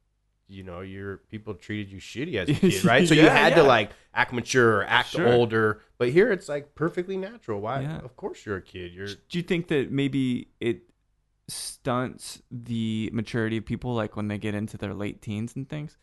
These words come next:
Speaker 2: 'Cause it seems like
Speaker 1: Could be,
Speaker 2: I,
Speaker 1: sure.
Speaker 2: you know, you talk to somebody like, "How old are you?" "Twenty-five."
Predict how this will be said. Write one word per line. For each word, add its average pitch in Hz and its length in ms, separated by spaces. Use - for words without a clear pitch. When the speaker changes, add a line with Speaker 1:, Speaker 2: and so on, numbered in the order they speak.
Speaker 2:
'Cause 143 120
it 156 100
seems 214 260
like 147 320
Speaker 1:
Could 165 160
be, 160 80
Speaker 2:
I, - 40
Speaker 1:
sure. 165 380
Speaker 2:
you 151 100
know, 143 180
you 147 180
talk 160 240
to 135 80
somebody 139 260
like, 120 120
"How 160 160
old 208 120
are 254 60
you?" 262 200
"Twenty-five." 123 800